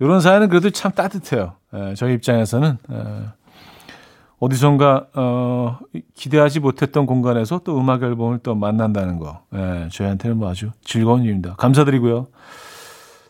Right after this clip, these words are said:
Def Leppard의 Two Steps Behind, 김시형 님이 청해 주셨고요.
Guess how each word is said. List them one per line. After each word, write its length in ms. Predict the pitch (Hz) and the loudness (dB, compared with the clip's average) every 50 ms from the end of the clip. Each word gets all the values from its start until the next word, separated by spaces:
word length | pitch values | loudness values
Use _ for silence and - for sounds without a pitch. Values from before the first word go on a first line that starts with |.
| _ _ - | _ _ -2
Def 220 | 147 147 - - 165 | 0 0 2 4 2
Leppard의 600 | 151 - 160 156 143 151 156 160 156 151 135 - _ _ _ _ _ _ _ _ _ _ _ - | 4 4 2 2 4 6 6 6 6 4 2 -2 _ _ _ _ _ _ _ _ _ _ _ -4
Two 140 | - 175 | -2 0
Steps 440 | 165 - - - 175 160 - - - | 0 0 0 0 0 0 0 -2 -4
Behind, 520 | - 143 127 131 127 113 95 85 78 - _ _ | 0 0 2 2 2 2 0 -2 -6 -10 _ _
김시형 640 | - 131 135 131 - - - 143 143 135 135 127 | -2 -2 0 0 -2 -2 0 0 2 2 2 0
님이 240 | 123 117 113 110 107 | 0 0 -2 -2 -4
청해 280 | - - 120 117 107 101 | -4 -4 -4 -2 -4 -4
주셨고요. 520 | - - 101 - - 131 117 113 135 147 | -6 -10 -10 -8 -6 -6 -6 -6 -6 -10